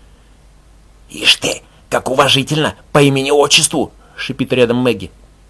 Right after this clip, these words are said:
«Подельники убийцы всегда друг друга по имени-отчеству. Или это только ты такой интеллигентный?» «Мэгги, Мэгги, ты достукаешься, я тебя в этих же сенях запру!» заталкивая покойников в дверь, хрипит артист. «Не запрешь!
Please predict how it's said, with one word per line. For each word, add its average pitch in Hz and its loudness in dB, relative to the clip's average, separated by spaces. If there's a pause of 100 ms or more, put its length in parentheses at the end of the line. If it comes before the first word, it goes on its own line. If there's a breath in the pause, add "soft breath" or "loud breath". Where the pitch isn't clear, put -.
(220)
«Подельники 131 0
убийцы 147 0
всегда 135 0
друг 143 0
друга 131 0
по 139 -4
имени-отчеству. 139 0 (160 loud breath)
Или 147 2
это 143 2
только 156 -2
ты 170 -2
такой 117 -4
интеллигентный?» 131 -2 (300 soft breath)
«Мэгги, 107 -6 (320 loud breath)
Мэгги, 117 -4 (120)
ты 127 -6
достукаешься, 127 -4 (360 loud breath)
я 113 -4
тебя 131 2 (220)
в 123 -4
этих 131 -2
же 135 -4
сенях 147 -2
запру!» 127 -2
заталкивая 117 -2
покойников 117 -6
в 113 -12
дверь, 135 -4 (300 loud breath)
хрипит - -8
артист. 107 -10 (840 soft breath)
«Не 107 -10
запрешь! 123 2